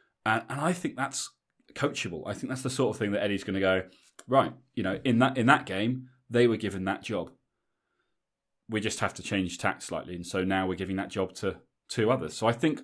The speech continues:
I don't think Courtney Lawes will, will do that. Um, I think, you know, he's, he's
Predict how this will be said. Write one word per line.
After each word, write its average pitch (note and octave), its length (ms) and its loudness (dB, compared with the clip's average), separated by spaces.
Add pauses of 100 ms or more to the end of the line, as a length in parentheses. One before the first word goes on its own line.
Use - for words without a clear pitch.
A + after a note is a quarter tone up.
(100)
I B2+ 80 2
don't D#3+ 220 6
think D3 160 0
Courtney B2 260 0
Lawes B2 360 4
will, A2+ 240 -2 (200)
will G#2+ 300 -2 (720)
do B2 140 4
that. D#3 240 2 (580)
Um, F#2 480 -2 (920)
I F#2 80 -6
think, - 380 -4
you G#2+ 140 -4
know, F#2 60 -4
he's, G2+ 400 -4
he's - 420 -6